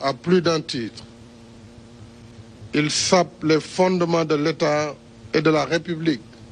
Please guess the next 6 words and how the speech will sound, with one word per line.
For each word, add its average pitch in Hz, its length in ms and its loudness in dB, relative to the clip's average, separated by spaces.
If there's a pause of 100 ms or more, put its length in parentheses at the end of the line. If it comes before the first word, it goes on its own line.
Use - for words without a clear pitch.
(1160)
portent 175 380 2
atteinte 175 680 0 (140)
à 156 80 0
la 165 100 2
cohésion 160 840 -2
nationale 147 800 0